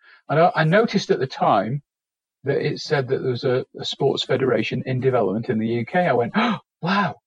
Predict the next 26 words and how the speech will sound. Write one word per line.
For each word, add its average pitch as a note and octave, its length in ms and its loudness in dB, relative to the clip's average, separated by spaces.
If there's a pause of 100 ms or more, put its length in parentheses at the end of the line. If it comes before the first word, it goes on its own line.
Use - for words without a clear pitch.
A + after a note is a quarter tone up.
'cause C3 120 -2
I B2+ 80 2
was B2 160 0
aware C#3+ 260 4
of A2+ 60 -2
ocra D#3 420 2
and A2+ 100 0
the A2+ 120 -2
history B2+ 280 -2
of A#2 60 0
ocra, D3+ 360 0 (440)
as - 100 -8
we're B2 160 0
all A#2+ 220 -2 (100)
painfully A#2 380 -2
aware B2 320 2
of. E3+ 140 -2 (600)
Um, C#3+ 380 0
so D#3 180 2
I, D3+ 120 4 (280)
so D#3 240 4
I, D3+ 220 6 (120)
so D#3+ 160 2
I D#3 100 6
went F3+ 280 2
and D3 240 2